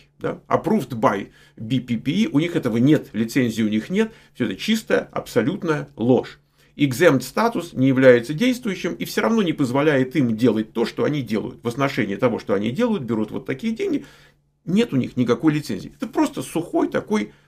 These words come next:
факт. Теперь посмотрите, что происходит. Значит,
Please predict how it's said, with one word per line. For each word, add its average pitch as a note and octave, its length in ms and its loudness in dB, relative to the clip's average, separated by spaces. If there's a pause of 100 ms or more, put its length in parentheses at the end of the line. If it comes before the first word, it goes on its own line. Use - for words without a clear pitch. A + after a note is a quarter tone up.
(120)
факт. - 340 -4 (880)
Теперь D4 280 2
посмотрите, A#3+ 560 0
что - 180 0
происходит. D#3+ 460 -2
Значит, - 380 -6